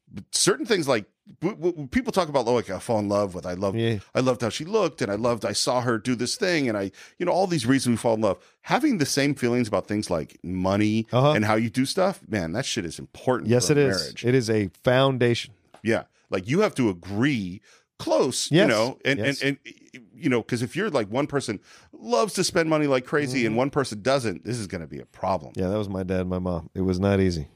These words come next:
Speaker 2: My dad loved to spend the money. My
Speaker 1: Mm.
Speaker 2: mom was, like, squeezing the penny till it choked.
Speaker 1: Yeah, yeah, that's, it, it gets really
Speaker 2: Yeah.
Speaker 1: hard, yeah. And so they, <laughs> now they're going to the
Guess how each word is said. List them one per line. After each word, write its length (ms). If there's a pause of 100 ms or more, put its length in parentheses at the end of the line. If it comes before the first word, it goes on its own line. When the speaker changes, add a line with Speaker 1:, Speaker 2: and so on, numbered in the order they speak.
Speaker 2:
My 120
dad 200
loved 500
to 40
spend 240
the 60
money. 280
My 180
Speaker 1:
Mm. 40
Speaker 2:
mom 260
was, 120
like, 220 (260)
squeezing 460
the 60
penny 260
till 180
it 80
choked. 180
Speaker 1:
Yeah, 100 (260)
yeah, 180
that's, 180
it, 340
it 140
gets 240
really 240
Speaker 2:
Yeah. 120
Speaker 1:
hard, 240
yeah. 240 (540)
And 160
so 120
they, 100
<laughs> 260
now 60
they're 140
going 320
to 100
the 140